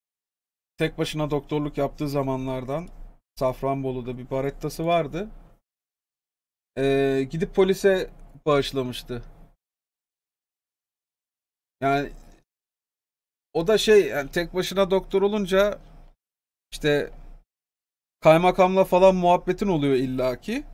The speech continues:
İşte kaymakam demişti, işte, "Git emniyetten şey al. Git kendine bir silah al. Sen doktor adamsın, başına bir şey gelmesin, bize lazımsın." falan filan diye. Ruhsatlı bir silah almıştı.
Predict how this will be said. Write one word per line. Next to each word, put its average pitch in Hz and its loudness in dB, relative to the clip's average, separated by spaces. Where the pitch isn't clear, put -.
İşte 185 -2
kaymakam 202 6
demişti, 175 -4
işte, 135 -6
"Git 147 -12
emniyetten 147 -2
şey 185 0
al. 147 2
Git - -18
kendine 156 2
bir 156 -6
silah 165 -2
al. 165 4
Sen 147 -4
doktor 156 -4
adamsın, 151 -4
başına 143 -6
bir - -14
şey 143 -6
gelmesin, 151 -6
bize 135 -4
lazımsın." 147 -4
falan 139 -4
filan 151 -4
diye. 160 -8
Ruhsatlı 185 2
bir 208 -8
silah 214 4
almıştı. 170 -2